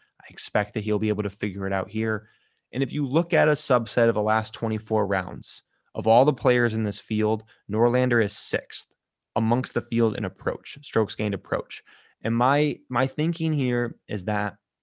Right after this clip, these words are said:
Poa annua greens didn't confuse him at Torrey. He's played well in approach. He's also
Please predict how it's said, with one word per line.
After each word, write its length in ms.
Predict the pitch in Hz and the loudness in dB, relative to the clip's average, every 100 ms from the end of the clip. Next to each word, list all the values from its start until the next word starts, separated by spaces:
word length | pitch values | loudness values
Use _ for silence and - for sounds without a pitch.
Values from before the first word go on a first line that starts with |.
| _ _ _ _ | _ _ _ _
Poa 200 | - 120 | 0 2
annua 160 | 135 151 | 4 2
greens 440 | 131 139 139 - - | 0 0 0 -4 -6
didn't 260 | 117 120 - | -4 -4 -2
confuse 460 | 131 127 117 117 | -4 0 0 2
him 200 | 120 127 - _ _ - | 0 -4 -8 _ _ -4
at 160 | 113 113 | -4 0
Torrey. 480 | 117 104 104 104 - _ _ _ | 0 2 0 -4 -10 _ _ _
He's 280 | - 113 95 | -8 -6 -6
played 360 | - - 120 131 | -8 -2 0 2
well 240 | 135 127 | 2 2
in 60 | 123 | 0
approach. 640 | - 123 113 110 - - - | 0 4 4 4 0 -14 -20
He's 200 | - 113 | -8 0
also 540 | 123 135 - 147 143 | 2 2 4 4 2